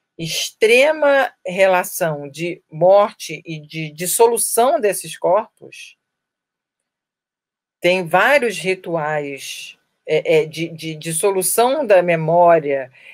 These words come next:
de dissolução de personalidades, de exotização de pensamentos tão grande.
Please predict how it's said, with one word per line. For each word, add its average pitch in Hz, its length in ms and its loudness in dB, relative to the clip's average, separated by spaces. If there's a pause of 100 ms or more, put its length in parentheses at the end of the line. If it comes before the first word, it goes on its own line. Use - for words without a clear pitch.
(140)
de 156 120 -10
dissolução 185 880 0
de 214 100 -8
personalidades, 160 1400 -2 (240)
de 170 360 -4
exotização 220 1300 2
de 202 140 -10
pensamentos 165 960 -10
tão 214 200 -4
grande. 170 640 -6